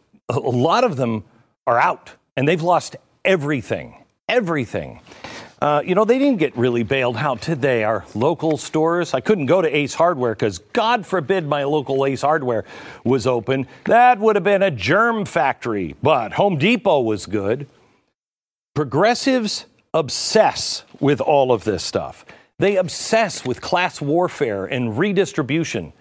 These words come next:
And they never mention the fact that the four hundred wealthiest Americans, sixty-seven percent of that created their own wealth, and they started as an entrepreneur. That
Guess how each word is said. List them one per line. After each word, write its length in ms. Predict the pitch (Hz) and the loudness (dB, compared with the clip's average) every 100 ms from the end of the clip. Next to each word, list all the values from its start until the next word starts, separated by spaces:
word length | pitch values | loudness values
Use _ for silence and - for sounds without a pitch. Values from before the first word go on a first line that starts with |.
| - _ _ | -20 _ _
And 160 | 165 165 | -2 0
they 120 | 180 | 0
never 460 | 170 185 220 240 220 | 2 2 2 2 0
mention 440 | 165 208 214 170 | 2 0 0 -2
the 80 | 120 | -2
fact 380 | - 101 110 - | -2 -4 -6 -4
that 180 | 127 | -4
the 80 | - | -4
four 360 | 120 - 220 214 | -6 0 0 0
hundred 400 | 202 175 156 110 | -2 -4 -4 0
wealthiest 600 | 135 196 - 202 190 - | 2 2 0 -2 -2 -2
Americans, 680 | 175 156 101 - 80 113 - _ _ _ _ _ _ | -2 0 -2 -6 -8 -10 -12 _ _ _ _ _ _
sixty-seven 1120 | - - 247 - - 254 196 - 240 220 220 | -8 -2 -2 -2 0 0 0 2 2 2 0
percent 520 | - 190 - 226 220 | 0 -2 0 -2 0
of 140 | 160 92 | -2 -2
that 280 | 90 98 - _ _ _ | -6 -6 -10 _ _ _
created 440 | - 202 208 196 170 | -2 2 4 2 2
their 160 | 175 | 2
own 260 | 185 185 151 | 2 2 2
wealth, 460 | 185 147 131 - - _ _ _ _ _ | 2 2 -2 -12 -20 _ _ _ _ _
and 160 | 143 160 | -6 -2
they 100 | 160 | -2
started 500 | - 175 170 165 139 - _ _ _ _ _ _ | -2 -4 -2 -2 -6 -14 _ _ _ _ _ _
as 140 | 135 | -4
an 80 | 143 | -2
entrepreneur. 640 | 160 160 - 147 165 80 - _ _ _ _ _ _ _ _ _ _ _ _ | 0 -2 -4 -2 -2 -2 -10 _ _ _ _ _ _ _ _ _ _ _ _
That 380 | 190 220 277 - | -2 2 0 -2